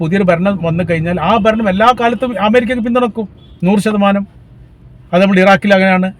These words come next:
ഇറാഖിൽ ഇപ്പോൾ അമേരിക്ക എതിരെ എന്ത്, എന്തോ മിണ്ടുന്നുണ്ടോ? ഇല്ല. പിന്നെ ഈ സിറിയയിൽ ഇപ്പോൾ കണ്ടില്ല, അ-, അവിടുത്തെ ഭീകരവാദിയുടെ നേതാവാണ് ഇപ്പോൾ അവിടെ ഭരിക്കുന്നത്. അയാൾക്ക് കൈ കൊടുത്തുകൊണ്ട് കരാർ വ്യവസ്ഥ ഉണ്ടാക്കി. അവിടെ മിണ്ടുന്നുണ്ടോ? ഇല്ല. സുഡാനിൽ എങ്ങനെയാണ്?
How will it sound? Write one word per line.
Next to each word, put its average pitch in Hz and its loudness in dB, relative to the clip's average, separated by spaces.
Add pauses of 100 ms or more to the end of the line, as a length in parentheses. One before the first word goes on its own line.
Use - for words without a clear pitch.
ഇറാഖിൽ 165 0
ഇപ്പോൾ 185 2
അമേരിക്ക 180 -2
എതിരെ 180 0
എന്ത്, 175 -4
എന്തോ 175 0
മിണ്ടുന്നുണ്ടോ? 127 -6 (580)
ഇല്ല. 185 2 (1300)
പിന്നെ 202 2 (100)
ഈ - 2 (140)
സിറിയയിൽ 185 4 (280)
ഇപ്പോൾ 190 -2
കണ്ടില്ല, 175 2
അ-, 170 0
അവിടുത്തെ 180 0 (140)
ഭീകരവാദിയുടെ 214 2
നേതാവാണ് 196 2
ഇപ്പോൾ 190 0
അവിടെ 180 4
ഭരിക്കുന്നത്. 139 -2 (180)
അയാൾക്ക് 170 -2
കൈ 160 2
കൊടുത്തുകൊണ്ട് 165 -4
കരാർ 147 0
വ്യവസ്ഥ 135 -6
ഉണ്ടാക്കി. 107 -12 (300)
അവിടെ 170 2
മിണ്ടുന്നുണ്ടോ? 131 -4 (160)
ഇല്ല. 170 0 (380)
സുഡാനിൽ 196 4
എങ്ങനെയാണ്? 180 0